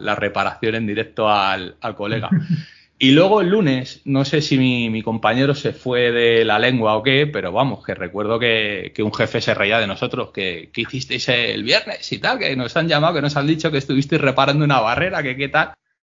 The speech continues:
Speaker 1: Y esto fue hace la, la leche de años, pero sí lo
Speaker 2: Ujú.
Speaker 1: recuerdo, eh, que, que fue bastante peculiar.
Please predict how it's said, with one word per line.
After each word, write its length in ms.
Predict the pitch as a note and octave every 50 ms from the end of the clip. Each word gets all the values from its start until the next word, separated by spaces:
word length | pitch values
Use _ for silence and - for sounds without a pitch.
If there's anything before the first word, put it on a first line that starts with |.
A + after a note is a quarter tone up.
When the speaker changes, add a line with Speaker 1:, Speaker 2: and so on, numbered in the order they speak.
| _ _ _ -
Speaker 1:
Y 160 | A#2 A2+ G#2+
esto 200 | G2 - - F#2
fue 140 | - - F#2
hace 140 | - G2 F2
la, 420 | F2+ G2 G2 F#2+ F2+ - - - -
la 140 | G#2 G2 F#2+
leche 280 | G2+ G#2+ - - C3+
de 100 | G2 G2
años, 240 | G#2 A2 A2 G#2 - -
pero 180 | G#2 G2 G2+
sí 100 | - -
lo 100 | A#2+ B2
Speaker 2:
Ujú. 80 | B2+ D3+
Speaker 1:
recuerdo, 360 | A#2+ A#2+ B2+ B2 A#2 A2+ A2 A2
eh, 80 | A#2 A2+
que, 380 | B2 A2+ A2 A2 G2+ F#2 F#2+ F#2
que 80 | G2
fue 160 | - - A#2
bastante 440 | A2+ A2+ A2 - - A#2 A2+ A2+ A2
peculiar. 480 | G#2+ G#2+ F#2 F2+ F2 F2+ F2 F2 -